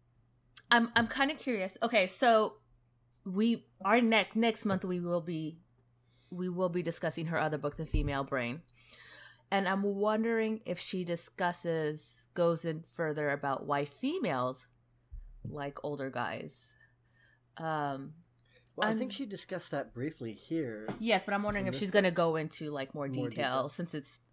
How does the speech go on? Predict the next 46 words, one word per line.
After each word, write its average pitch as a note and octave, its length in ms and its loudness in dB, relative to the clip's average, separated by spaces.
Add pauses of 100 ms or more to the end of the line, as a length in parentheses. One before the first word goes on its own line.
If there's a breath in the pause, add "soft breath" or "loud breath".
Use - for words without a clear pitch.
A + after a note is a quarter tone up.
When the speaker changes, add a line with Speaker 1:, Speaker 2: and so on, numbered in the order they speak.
(180)
Speaker 1:
about D#3+ 280 -2
the - 60 -20
female C#3+ 400 -4
brain. D3+ 380 -4 (520 loud breath)
But A3 100 4
Speaker 2:
Yeah. A3+ 80 6
Speaker 1:
I A#3 40 4
mean, B3+ 300 4
I A#3+ 80 4
mean, A#3+ 140 4
when A3+ 120 0
I A#3+ 80 2
was D4 200 -4
younger, G3+ 240 -2
yeah, F3+ 220 2
I F3+ 100 2
dated G#3 260 0
a F3+ 60 0
lot E3+ 240 2
of D#3 160 -2 (1040)
older F#3 320 -4
guys, G#3+ 340 -2
but D3 80 -4
not E3 200 -2
like E3 320 -2 (260)
that. E3 560 4
Like, D3 220 -2 (460)
I D#3 60 -6
think G3 200 -6
maybe C#3 200 -4
the C3 100 -2
oldest B2 300 -4
guy C3 120 -4
I - 20 0
ever C3 120 -4
dated B2+ 160 -4
was, B2 60 -6
like, B2+ 140 -8
ten C3+ 160 -8
years C3 160 -6
older C3+ 220 -6
than B2+ 120 -4
me, B2+ 80 -4
which C#3 160 -6
is F3 80 -4
still F3 360 2